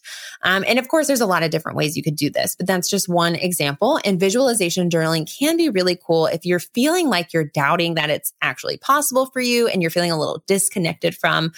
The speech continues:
your bigger goal or outcome, then I think you should try visualization journaling.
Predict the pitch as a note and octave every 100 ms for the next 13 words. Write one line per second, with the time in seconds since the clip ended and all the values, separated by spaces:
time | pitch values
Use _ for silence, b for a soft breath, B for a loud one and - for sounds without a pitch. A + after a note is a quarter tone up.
0 | B B - F3 E3 D#3+ - E3 D#3+ D#3
1 | - D#3+ D#3+ D#3 - - A3 - A#3 G#3+
2 | G#3 - _ G3 F#3 F#3 F#3 F#3 F3 F3+
3 | D#3+ D#3+ E3 D#3+ D#3+ D3+ D3 D3+ D3 C3+
4 | - - G3+